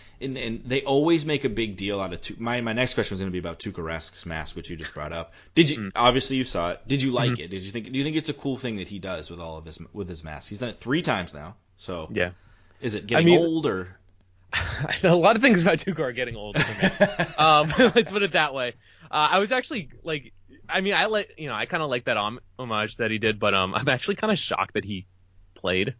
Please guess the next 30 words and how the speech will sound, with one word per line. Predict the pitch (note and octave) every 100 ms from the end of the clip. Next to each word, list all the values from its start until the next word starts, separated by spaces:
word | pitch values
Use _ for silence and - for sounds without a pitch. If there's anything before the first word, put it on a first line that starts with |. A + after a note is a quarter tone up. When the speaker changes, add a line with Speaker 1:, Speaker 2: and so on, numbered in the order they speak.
| _ -
Speaker 2:
to | B2
be | A#2+
honest. | A#2+ C3 - -
Speaker 1:
Really? | F3+ D#4+ C#3+ -
Speaker 2:
I'm | C3+
not | C3 D3+ D#3
shocked | - B2+ B2+ A#2
that | A2+ G#2+ -
they | G#2 G2+
started | - F#2 G2 A#2
him | D#3 E3+
because | B2 A#2
they're | G#2+
paying | G2+ G#2 F#2+
all | F#2+
this | F#2
money. | G2 F#2+ G#2
You | F#2+
have | F2+ E2+
to | -
use | F#2 F#2+
your | G2 F#2 F2 _ _ _ _
elite, | A2 A#2 C3+ C3 -
I'm, | A2 A2+
I'm | C3+
doing | C3+ C3
quotations, | A#2+ A2+ G2+ G2+ A2+ G#2+
uh, | G#2+ G2+
goaltender | G2 F#2+ G#2 G#2 G#2+
for, | - F#2+ F#2+